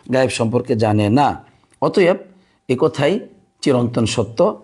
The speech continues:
যে আল্লাহ ছাড়া গায়েব কেউ জানে না। তো আল্লাহ যতটুকু ওহির মাধ্যমে জানান সেটা হচ্ছে ভিন্ন কথা। এ সম্পর্কে আল্লাহ সুবহানাহু ওয়া তাআলা সূরাত আল ইমরানের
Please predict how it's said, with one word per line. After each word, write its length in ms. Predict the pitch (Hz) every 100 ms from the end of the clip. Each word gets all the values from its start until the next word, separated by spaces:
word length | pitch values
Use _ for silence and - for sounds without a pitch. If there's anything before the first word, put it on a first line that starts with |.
| -
যে 120 | 107 113
আল্লাহ 200 | 117 120
ছাড়া 180 | 151
গায়েব 260 | 151 123 147
কেউ 140 | - 113
জানে 240 | 101 98
না। 160 | 92 87 - _ _ - _
তো 80 | 143
আল্লাহ 260 | 139 185 208
যতটুকু 480 | 170 - 214 208
ওহির 200 | 180 165
মাধ্যমে 340 | 156 143 156 151
জানান 280 | 135 151 208
সেটা 260 | - 131
হচ্ছে 180 | 117 117
ভিন্ন 240 | 113 107
কথা। 300 | 104 101 - - _ _ _ _ -
এ 60 | 156
সম্পর্কে 380 | 170 175 175 175
আল্লাহ 140 | 165
সুবহানাহু 320 | 165 156 151
ওয়া 100 | 143
তাআলা 260 | 131 135 120
সূরাত 400 | - 180 170 160
আল 180 | 131 147
ইমরানের 560 | 170 139 123 139 -